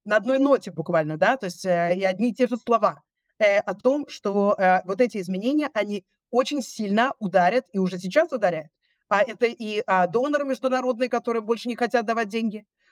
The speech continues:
а, и не хотят финансировать, например, э, а, какие-нибудь, э, льготы и так далее. А, это и, э, э, коллаборация, сотрудничество с другими университетами. А, это, например, если мы говорим про университет. Если мы говорим,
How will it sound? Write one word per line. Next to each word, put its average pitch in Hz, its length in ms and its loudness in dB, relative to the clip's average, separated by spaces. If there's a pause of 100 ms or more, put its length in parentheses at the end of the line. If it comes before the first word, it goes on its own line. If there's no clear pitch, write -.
(140)
а, 208 160 4
и 208 100 -2
не 220 100 -6
хотят 226 340 2
финансировать, 214 600 -4
например, 185 460 0
э, 170 320 2 (300)
а, 180 340 4
какие-нибудь, 185 640 -4
э, 180 160 4
льготы 185 440 -6
и 175 40 -2
так 190 200 0
далее. 170 320 0 (520)
А, 185 380 2
это 226 520 2
и, 220 260 -2
э, 190 580 0
э, 202 120 2
коллаборация, 226 600 0
сотрудничество 190 680 -4
с 151 40 -4
другими 208 340 0
университетами. 254 960 -2 (380)
А, 196 240 2
это, 240 220 0
например, 214 360 -4
если 220 140 -6
мы 190 80 -2
говорим 190 280 0
про 196 140 -6
университет. 180 640 -4
Если 175 220 -4
мы 196 100 -2
говорим, 196 420 0